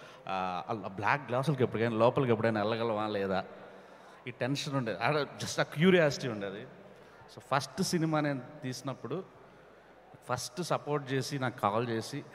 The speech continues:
ఆ బ్లాక్ గ్లాస్ లోపల ఏముందని చూపించింది అల్లు శిరీష్ గారు.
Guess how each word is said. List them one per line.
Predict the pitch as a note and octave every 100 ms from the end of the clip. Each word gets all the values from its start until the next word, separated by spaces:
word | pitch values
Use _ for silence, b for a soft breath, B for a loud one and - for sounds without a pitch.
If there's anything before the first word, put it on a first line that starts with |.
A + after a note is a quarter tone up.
| B B B - - - - -
ఆ |
బ్లాక్ | A2 G#2+ A#2 D3 C3
గ్లాస్ | B2+ C3 C#3+
లోపల | C3+ C3 - B2+
ఏముందని | A2+ A#2+ C3+ C3+ C3 B2 A#2+
చూపించింది | A#2+ - G#2+ A2+ D3+ D3+ - - - F#2+
అల్లు | A2+ C3
శిరీష్ | A#2+ A2 A#2+ G2+
గారు. | F#2 F#2